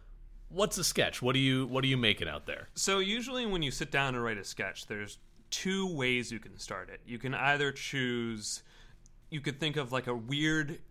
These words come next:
Speaker 2: environment or a weird world with an unusual thing. Uh, for example, like, you could say, "Okay, in this world, when people meet, they hit each other in the face." And that's the, <laughs> that's the truth of this world.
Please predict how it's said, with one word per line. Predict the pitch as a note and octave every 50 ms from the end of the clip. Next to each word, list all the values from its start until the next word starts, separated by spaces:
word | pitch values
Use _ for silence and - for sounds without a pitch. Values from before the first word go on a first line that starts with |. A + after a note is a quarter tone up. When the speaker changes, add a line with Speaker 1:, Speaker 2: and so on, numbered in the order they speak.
| - -
Speaker 2:
environment | C#3+ C3+ A#2+ A2+ G#2 A2+ G2+ G2 F#2+ F#2+ F2+ F#2 E2+ - - - -
or | - B2 A#2+
a | B2 A#2
weird | A2+ C3 C3+ C#3 C#3 C3+ A#2 A2
world | A2 A2+ A2 G#2+ G#2 G#2
with | G#2 G#2 - -
an | G#2+
unusual | G#2 G#2 G#2 G#2 G#2 A2 A2 A2 G#2+ A2 G#2 G2+ G2+ G2+ G2
thing. | - - G#2 F#2 D#2+ - - - -
Uh, | - G2 G2 G2 G2+
for | - - D3 D3 C3+
example, | C3+ A#2+ A2 B2 A#2+ A#2 A#2 G#2 A2 G#2+ G#2
like, | G2+ G2 F#2+ F#2 - -
you | - B2
could | - A#2 A2
say, | - A2 G#2+ G2
"Okay, | G2 C3+ C3 C3+ B2+ A#2+
in | A2 A2 A2 A2
this | D#3 F#3 F3+ - -
world, | C3 A#2 A#2 A#2 A2+ A2 G#2+ G#2+ G2 - - - - - - - - -
when | - B2 B2 B2
people | B2 - - D3+ C#3+ C#3 D3 C3+ B2+
meet, | A#2+ A#2 A#2 B2+ B2 G#2 G2 - - - - - - - - - - - -
they | B2 A#2 A2 A2 G#2+
hit | G#2 C3+ D3
each | C3 B2 A#2+ -
other | B2 A#2+ A2+ A2
in | G#2+ G2+
the | F#2+
face." | - - - F#2 - - - - -
And | - A2
that's | A2 B2 C3 C3+ - -
the, | - C3+ B2+ A#2+ A#2+ A#2+ C3 - - -
<laughs> | - - - -
that's | E3+ E3 D#3+ -
the | - D#3+
truth | - - - D#3 D#3 D#3 - -
of | C#3+ A#2 A2
this | C3 B2+ - -
world. | B2 A#2+ A#2+ G#2+ F#2+ F2+ F2 -